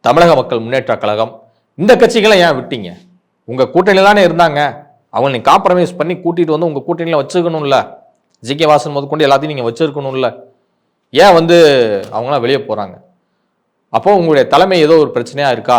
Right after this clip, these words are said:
அப்படிங்கிற ரீதியில அவங்க வந்து கூட்டணி கட்சி தலைவர்கள் வந்து யோசிக்கிறாங்க. தே மு தி க சேர்ந்த விதம் வேற. அவங்க வந்து பா ஜ க இடம் இல்லைன்ட்டாங்க. கடைசியில அவங்களுக்கு ஒரு, ஒரே வழி வந்து அண்ணா தி மு க தான். அதனால அவங்களும்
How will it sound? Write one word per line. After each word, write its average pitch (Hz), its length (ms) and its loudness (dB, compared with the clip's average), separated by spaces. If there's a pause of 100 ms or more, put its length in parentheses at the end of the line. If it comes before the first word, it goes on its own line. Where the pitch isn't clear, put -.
(120)
அப்படிங்கிற 117 340 -8
ரீதியில 127 320 -2
அவங்க 107 160 -8
வந்து 110 220 -8 (160)
கூட்டணி 117 260 -12
கட்சி 101 180 -18
தலைவர்கள் 95 400 -12
வந்து 101 120 -12
யோசிக்கிறாங்க. 92 600 -12 (800)
தே 143 120 4
மு 202 100 4
தி 180 120 2
க 180 100 2
சேர்ந்த 185 340 2
விதம் 185 340 4 (260)
வேற. 156 200 6 (300)
அவங்க 127 260 -6
வந்து 135 200 -2 (340)
பா 117 180 0
ஜ 139 160 -2
க 127 160 -2
இடம் 123 220 0
இல்லைன்ட்டாங்க. 120 440 -4 (440)
கடைசியில 127 320 0
அவங்களுக்கு 123 340 -4
ஒரு, 113 140 0 (280)
ஒரே 120 220 0
வழி 123 200 0
வந்து 123 220 -4
அண்ணா 117 200 -2
தி 120 140 -10
மு 110 100 -12
க 107 140 -6
தான். 175 180 -2
அதனால 127 260 0
அவங்களும் 117 440 -4